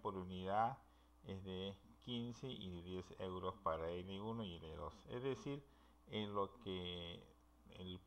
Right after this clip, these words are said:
precio o el, el precio de venta que tendrá el artículo cuando ya esté el producto terminado. Entonces la pregunta es,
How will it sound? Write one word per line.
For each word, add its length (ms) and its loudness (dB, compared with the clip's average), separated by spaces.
precio 640 4
o 300 0
el, 400 -6
el 80 -10
precio 400 2
de 120 4
venta 580 4
que 120 -8
tendrá 400 -4
el 160 0
artículo 760 0
cuando 680 8
ya 500 6
esté 560 -4
el 60 0
producto 600 0
terminado. 760 0
Entonces 440 2
la 180 6
pregunta 640 6
es, 340 -2